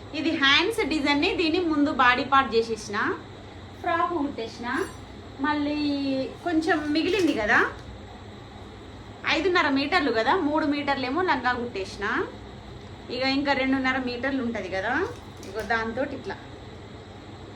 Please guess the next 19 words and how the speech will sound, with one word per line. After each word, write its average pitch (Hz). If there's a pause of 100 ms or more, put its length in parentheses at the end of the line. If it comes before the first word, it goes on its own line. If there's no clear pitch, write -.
(540)
చున్నీ 285
కుట్టేసి 269 (680)
క్రాస్ 277 (1120)
కట్స్ 247 (100)
కట్ 220
చేసి 240
ఇట్లా 233 (100)
జిగ్జాగ్ 240
చేసేసిన, 220 (120)
కుచ్చులు 262
పెట్టేసి. 202 (640)
ఇగో 233 (100)
ఇట్లా 208
ఉంటది, 214 (2750)
ఇట్లా - (160)
స్టైల్‌గా 285
ఉంటది 214
నా 196 (100)
బిడ్డకు, 196